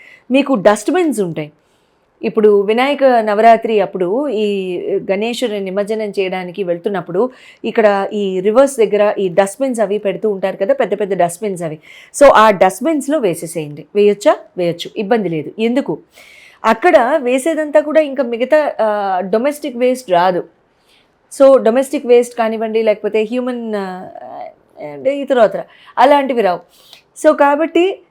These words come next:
ఇక అటువంటి వాటిల్లో ఏదో తినేసిన ఐస్ క్రీమ్ కప్పులో లేకపోతే ఇటువంటివే ఉంటాయి.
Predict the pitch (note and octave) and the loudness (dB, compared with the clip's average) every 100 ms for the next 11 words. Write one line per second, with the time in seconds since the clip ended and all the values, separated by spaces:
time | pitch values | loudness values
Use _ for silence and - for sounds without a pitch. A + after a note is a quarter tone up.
0 | - A#3+ - D4 A3 A3 E4 E4 D#4 D4 | -14 -12 -2 0 2 2 0 2 2 2
1 | D4 D#4 C#4+ C#4+ D4 C4+ C#4 C#4 C4+ C4 | 0 -2 -2 -4 -4 -4 -4 -6 -6 -6
2 | B3+ C#4 C4 C4 B3+ B3+ D#4 C#4+ B3+ B3+ | -4 -4 -2 -2 2 2 4 2 0 0
3 | C4+ C4 B3+ C4 A#3+ C#4 A3+ G#3 G3 | 0 -2 -4 -4 0 0 0 -2 -2